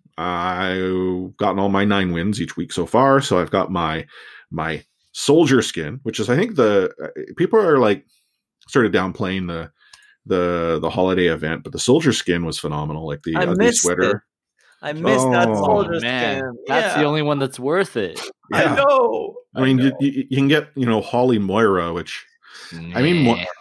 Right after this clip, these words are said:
Speaker 1: Moira skins in my mind, uh, I just, they're okay. There, there's nothing phenomenal
Speaker 3: Yep.
Speaker 1: about
Speaker 2: Yeah.
Speaker 1: Moira
Speaker 2: I don't
Speaker 1: skins, but
Speaker 2: I, I just rock, uh, Vancouver Titan skins on wh-, whoever I can.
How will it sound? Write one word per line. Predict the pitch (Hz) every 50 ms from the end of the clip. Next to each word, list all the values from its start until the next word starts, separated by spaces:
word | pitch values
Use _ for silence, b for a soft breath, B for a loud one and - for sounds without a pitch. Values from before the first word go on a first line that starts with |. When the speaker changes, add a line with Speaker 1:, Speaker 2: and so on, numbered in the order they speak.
| _
Speaker 1:
Moira | 135 123 120 135 147 185 233 233
skins | - - - 170 170 175 170
in | 170 156 120
my | 92 82 85 92
mind, | 98 104 110 117 120 127 131 139 143 165 170 156 - _ - _
uh, | - 92 -
I | - 87 85
just, | 107 110 131 127 - -
they're | 131 131 135
okay. | 123 117 - - - 78 - - 87 92 92 92 92 92
There, | 85 107 117
there's | 113 107 127 131 - 135
nothing | 139 127 131 120 107 95 90 85 76 _ _ _ _ _ _ _ _ _ _ _ _ _ _ _ _ _ _ _ _ -
phenomenal | - 107 92 82 - 92 82 80 90 90
Speaker 3:
Yep. | 87
Speaker 1:
about | 82 82 85 87 -
Speaker 2:
Yeah. | - 90 87 87 82 82 85 85 85 - _
Speaker 1:
Moira | 87 87 82 87 92 120
Speaker 2:
I | 156
don't |
Speaker 1:
skins, | 165 110 98 101 107 113 117 - - _ _ _ _ _
but | 73 - - _ - 135 143
Speaker 2:
I, | 165 175 180
I | 185
just | 160 131 127 - -
rock, | 120 117 107 107 107 107 - 110
uh, | 107 101 98 98 95
Vancouver | 92 104 101 101 101 104 98 98
Titan | 101 - 95 95 104 98
skins | 95 - - 101 95 98 92
on | 92 92
wh-, | 90 90 90 90 101 101
whoever | 110 101 95 90 87 90 87
I | 87
can. | 87 - - - 92 87 87 - - 101 104